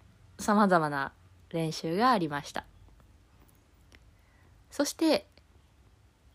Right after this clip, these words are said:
何回か数をこなすと、次はいよいよ一般道路に行きます。その時は、普通の車ではなく、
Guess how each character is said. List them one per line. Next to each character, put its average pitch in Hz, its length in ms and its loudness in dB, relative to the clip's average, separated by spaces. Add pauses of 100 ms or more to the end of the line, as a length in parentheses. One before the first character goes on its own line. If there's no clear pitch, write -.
(320)
何 285 240 2
回 175 220 4
か 160 140 -4
数 175 300 0
を 143 140 0
こ - 200 -6
な 165 180 -6
す - 120 -12
と、 - 280 4 (720)
次 208 320 0
は 175 140 6
い 165 100 2
よ 208 120 4
い 170 80 2
よ - 180 -4 (1500)
一 185 180 -2
般 220 220 4
道 202 200 6
路 143 140 0
に - 180 -8 (380)
行 - 80 -8
き 160 120 -8
ま 147 160 -4
す。 - 120 -20 (2250)
そ - 120 -8
の 294 140 -2
時 320 320 0
は、 180 280 2 (800)
普 - 100 -20
通 226 220 2
の 214 140 2
車 208 380 2
で 214 100 0
は 185 120 2
な 208 160 0
く、 170 320 2